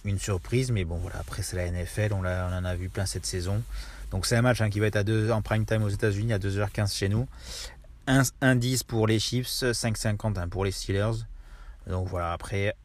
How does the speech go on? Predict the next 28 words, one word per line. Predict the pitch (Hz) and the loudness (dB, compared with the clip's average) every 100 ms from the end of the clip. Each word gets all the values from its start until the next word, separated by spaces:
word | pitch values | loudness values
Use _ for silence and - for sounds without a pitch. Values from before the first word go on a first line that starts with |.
| - | -16
côté | - 117 110 113 | -2 0 0 2
cote, | - 117 - | 2 2 2
euh, | 113 110 107 104 | 4 4 4 4
marqueur, | 110 - 127 113 | 2 2 0 2
euh, | 104 - | 2 0
un | 123 | 0
quatre-vingt-dix, | 117 - 117 113 113 - | 0 0 0 0 0 -4
euh, | 110 104 | -2 0
Kelce, | 113 104 - 117 139 - - - | 0 -2 -2 -4 -4 -10 -20 -6
Tyreek | - 110 117 - | 0 2 0 -2
Hill, | 117 120 | 0 2
euh, | 107 95 95 92 90 90 87 82 82 - - | 2 2 2 2 2 0 0 -2 -4 -8 -8
deux. | 90 101 107 - - - - - - - - | -4 -2 -2 -6 -18 -20 -20 -20 -18 -18 -2
Tyreek | 92 90 92 - | 0 2 0 0
Hill | 104 95 | 0 0
qui, | - 90 90 | -4 -2 0
euh, | 87 85 85 85 82 - - - | 0 -2 -2 -4 -6 -12 -18 -16
qui | - | -10
marque | 87 - | -10 -6
plus | 110 | -4
beaucoup. | 110 - 110 120 117 | -4 -4 -4 -2 0
Euh, | 92 | 0
après, | 87 - 95 95 | -2 -2 -4 -2
euh, | 87 104 - | -4 -8 -14
c'est | - | -20
peut-être | - 113 | -18 -10
l'occasion | 90 80 92 90 92 | -8 -4 -4 -2 -2
de, | 87 87 | -2 -4